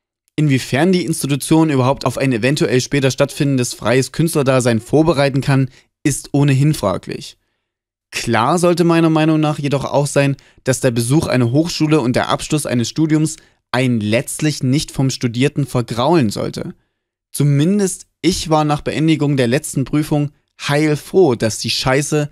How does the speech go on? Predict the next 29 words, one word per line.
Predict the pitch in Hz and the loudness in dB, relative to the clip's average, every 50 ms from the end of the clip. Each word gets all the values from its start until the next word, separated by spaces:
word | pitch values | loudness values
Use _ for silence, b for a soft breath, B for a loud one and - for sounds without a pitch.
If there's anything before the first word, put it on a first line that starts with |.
| b b b b b | b b b b b
jetzt | 120 120 117 - - - - _ _ _ - | -6 -4 -4 -6 -12 -16 -18 _ _ _ -2
endlich | 131 135 151 165 170 160 - - 131 135 139 - - | 0 0 2 2 0 -2 -2 -2 -2 -2 -2 -4 -4
vorbei | - 135 131 120 143 143 143 135 107 | -2 -2 -2 0 2 0 0 0 -2
war. | 98 101 104 117 127 _ _ _ _ _ _ _ _ _ _ _ _ _ _ _ _ _ _ - - 123 | -4 -6 -6 -8 -12 _ _ _ _ _ _ _ _ _ _ _ _ _ _ _ _ _ _ -6 -4 -4
Nachdem | 117 - 156 156 170 180 | -2 2 2 2 4 2
ich | - 175 | 2 2
meine | 147 139 139 | 0 0 0
Kunstwerke | - - 175 180 - - 147 151 147 147 131 | 0 0 -2 -2 0 0 0 0 0 0 0
in | 131 | 0
den | 131 127 | 2 2
Müll | 123 127 135 160 170 | 2 4 4 4 4
geschmissen | 165 165 - 160 151 - 156 151 | 2 2 0 -2 -2 0 0 2
hatte | 156 151 135 151 147 147 b b b b | 2 2 2 2 0 0 b b b b
und | - 139 131 | -4 -4 -2
sich | 120 131 - | -2 -2 -2
die | - 127 120 | -2 -6 -6
Türen | - - 147 151 151 143 | -4 -2 0 0 2 0
des | 131 - - | -2 -4 -2
Hochschulgebäudes | 143 147 147 - 170 160 139 143 123 - 135 139 139 139 - | -4 -4 -2 0 -2 0 0 0 0 2 2 2 2 0 -4
ein | - 123 127 | -4 -2 0
letztes | 127 139 - - 139 - | -2 -2 -2 -4 -4 -2
Mal | 143 131 | 0 2
hinter | 135 139 127 131 | 2 2 2 0
mir | 123 123 117 | 0 0 -2
schlossen, | 110 - - 147 139 - 156 151 147 b b b b b b b b | -2 0 -2 -2 0 0 -2 -2 -2 b b b b b b b b
verspürte | - 131 123 - - - - 151 165 165 151 131 | -4 -4 -2 -2 -4 -2 2 2 2 2 2 -2
ich | 127 143 - | -2 -4 -4
tatsächlich | - 135 - - 143 139 143 - 147 139 - - | -4 -4 -2 0 -2 -2 0 0 -2 -4 -4 -6
eine | 127 127 127 123 123 | -4 -2 -2 -2 -4